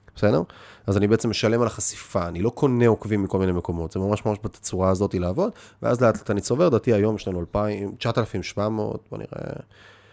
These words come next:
תיכנסו גם אחר כך, תסתכלו רגע לאינסטגרם, תשעת אלפים שבע מאות עשרים ושתיים, אה, זו כמות העוקבים שלנו היום, אה, ורצים עם הדבר הזה. עכשיו, אה, היינו אמורים להיות בעשרת אלפים ב-,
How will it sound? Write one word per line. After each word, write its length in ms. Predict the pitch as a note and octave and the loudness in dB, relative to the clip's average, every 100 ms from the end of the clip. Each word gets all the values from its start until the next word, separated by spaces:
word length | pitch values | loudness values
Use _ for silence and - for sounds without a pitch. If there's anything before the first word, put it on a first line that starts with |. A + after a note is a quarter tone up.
| _ _ | _ _
תיכנסו 380 | - G2+ G2 C#3 | -4 -2 4 6
גם 80 | A#2+ | 6
אחר 120 | G2 | 2
כך, 100 | F2+ | -4
תסתכלו 520 | - - F2+ G#2+ A#2+ | -6 -8 -4 0 0
רגע 180 | F#2+ F2 | 0 0
לאינסטגרם, 640 | F#2 G#2+ G2+ F2+ G2 B2 E3 _ _ _ _ _ _ _ - | -2 -4 -4 0 0 0 -4 _ _ _ _ _ _ _ -10
תשעת 240 | - C#3 D3 | 0 2 2
אלפים 260 | C3 A#2 | 2 0
שבע 220 | G2+ A#2 | 2 2
מאות 160 | B2+ A#2 | 2 0
עשרים 260 | G2+ A2 G#2 | 0 0 0
ושתיים, 300 | - D#2+ - - - - - F2+ | -2 -8 -10 -18 -20 -20 -6 0
אה, 120 | F#2 | 4
זו 120 | G#2+ | 4
כמות 260 | - A2 G2+ | 4 4 2
העוקבים 280 | F2+ G2 | 2 0
שלנו 320 | - F2+ F2 E2+ | 0 0 0 0
היום, 220 | E3 A3+ - - - G2+ | 0 0 -6 -20 -10 -2
אה, 260 | G2 F#2+ F#2+ - G2 F#2+ | 2 2 0 -4 -6 2
ורצים 520 | A2 A2 G#2+ - B2 | 2 4 0 2 4
עם 100 | G2 | 4
הדבר 200 | F2 D#2+ | 2 -2
הזה. 120 | D#2+ | -6
עכשיו, 240 | E2+ - D#2+ - - - - | -6 -6 -6 -10 -20 -18 -4
אה, 120 | G2+ - - - - - - _ - - - | -2 -2 -6 -20 -20 -20 -20 _ -20 -10 2
היינו 160 | A#2 | 4
אמורים 200 | C3+ C3+ | 6 8
להיות 160 | C3 C3+ | 8 6
בעשרת 420 | A2 - C3+ C3 | 4 2 2 2
אלפים 400 | C3+ B2 A2+ G#2 | 0 0 -6 -6
ב-, 280 | F#2+ F2+ | -6 -6